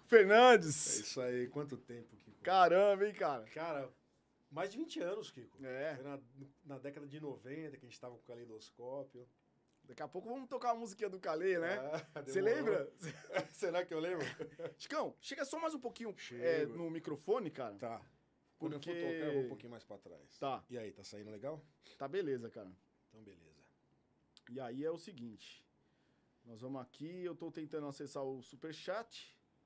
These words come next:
Speaker 1: mas eu não, não sou muito do esquema.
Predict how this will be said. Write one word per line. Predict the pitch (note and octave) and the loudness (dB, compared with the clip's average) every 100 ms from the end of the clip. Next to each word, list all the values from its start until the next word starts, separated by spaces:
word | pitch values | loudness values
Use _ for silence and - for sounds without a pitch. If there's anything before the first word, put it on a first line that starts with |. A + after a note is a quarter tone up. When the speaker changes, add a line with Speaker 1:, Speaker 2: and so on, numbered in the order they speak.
| _ _ _ _ _ _ _ _ C3 | _ _ _ _ _ _ _ _ -18
Speaker 1:
mas | C3+ C#3+ | -14 -10
eu | D3 | -8
não, | D3+ D3+ D3+ D3 _ | -8 -8 -10 -14 _
não | D#3 D3+ C#3+ | -14 -14 -14
sou | - D#3 | -16 -14
muito | D3+ D3 D3+ | -12 -12 -12
do | C#3+ D3 C#3+ C#3 | -14 -14 -12 -14
esquema. | C#3+ - A#2+ G#2+ G2+ | -14 -16 -16 -14 -18